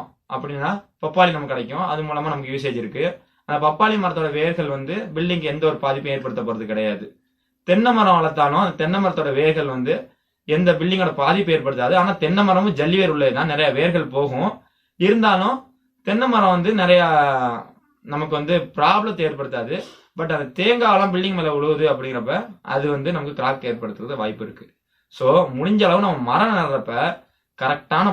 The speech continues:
பிளானிங், எந்த இடத்துல நடணுங்கிறத உள்ள பிளானிங், இதோட யூசேஜ் என்ன, அந்த யூசேஜ்னால பில்டிங் எதுவும் ப்ராப்ளம் வருமா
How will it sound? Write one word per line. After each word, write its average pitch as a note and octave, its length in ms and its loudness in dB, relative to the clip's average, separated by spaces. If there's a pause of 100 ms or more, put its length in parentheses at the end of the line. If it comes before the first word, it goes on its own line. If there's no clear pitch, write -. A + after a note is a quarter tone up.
பிளானிங், D#3 420 2 (460)
எந்த E3+ 320 2
இடத்துல D#3+ 340 -2
நடணுங்கிறத D#3+ 580 0 (360)
உள்ள B2+ 120 -2 (100)
பிளானிங், C3 360 0 (440)
இதோட C3 260 0 (100)
யூசேஜ் G3+ 340 2 (100)
என்ன, C#3 140 -4 (180)
அந்த C#3 180 -6
யூசேஜ்னால E3 540 0 (500)
பில்டிங் G#3 440 2
எதுவும் F3 200 2
ப்ராப்ளம் D3+ 420 4
வருமா B2+ 260 -2